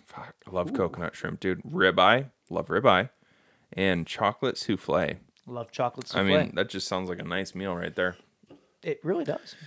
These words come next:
Speaker 1: I went to
Speaker 2: It's
Speaker 1: Cooper's.
Speaker 2: nice.
Speaker 1: I went to Cooper's Hawk, um, yesterday. Was that yesterday?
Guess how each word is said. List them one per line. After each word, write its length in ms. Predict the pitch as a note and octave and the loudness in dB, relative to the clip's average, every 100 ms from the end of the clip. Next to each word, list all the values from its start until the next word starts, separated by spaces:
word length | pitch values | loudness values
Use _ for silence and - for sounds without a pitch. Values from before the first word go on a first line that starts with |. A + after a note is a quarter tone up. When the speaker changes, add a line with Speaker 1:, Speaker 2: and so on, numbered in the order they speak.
| - - | -20 -6
Speaker 1:
I 40 | C#3 | -2
went 120 | C#3 | -2
to 60 | C3+ | -2
Speaker 2:
It's 100 | - | -2
Speaker 1:
Cooper's. 200 | B2 B2+ | 0 0
Speaker 2:
nice. 260 | C3+ - - | 0 -4 -2
Speaker 1:
I 40 | B2 | 0
went 140 | A#2+ | 0
to 100 | A#2 | -2
Cooper's 400 | - B2 C3+ C3 | -2 -2 0 4
Hawk, 340 | C3+ C3+ - - - - | 4 4 2 -8 -10 2
um, 580 | A2+ A2+ A2 A2 A2 G#2+ A2 - - - - _ - | 6 8 8 6 4 2 -6 -4 -4 -4 -14 _ 2
yesterday. 540 | G#2+ G#2 - C3 D3 - _ _ - _ _ _ _ _ - | 4 4 2 2 2 -2 _ _ -20 _ _ _ _ _ -10
Was 100 | A#2+ | -6
that 120 | D#3 | -6
yesterday? 420 | E3+ F3 - A3 | -6 -8 -8 -10